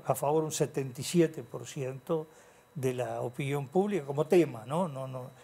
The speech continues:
y el quince por ciento en contra, y que se reestructuren las deudas, cuarenta y nueve por ciento a favor, treinta en contra y veintiuno que no, no opina. Es decir,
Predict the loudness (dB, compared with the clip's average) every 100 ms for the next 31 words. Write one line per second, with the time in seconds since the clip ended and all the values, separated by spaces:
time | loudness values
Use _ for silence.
0 | -20 -20 -2 0 2 0 2 2 4 0
1 | 0 -2 0 0 2 0 2 2 2 0
2 | 0 0 -4 -20 -20 -20 -20 -20 0 2
3 | 4 4 4 2 0 -4 -2 2 2 4
4 | 2 4 4 4 4 4 2 -8 -20 -20
5 | _ 4 6 6 2 -4 0 2 2 0
6 | 0 0 0 0 -2 2 4 4 2 2
7 | 2 2 0 -2 0 0 0 0 0 0
8 | -2 -6 0 2 2 -2 -4 -6 -4 -4
9 | -4 -4 -2 0 -2 -2 -8 -6 -6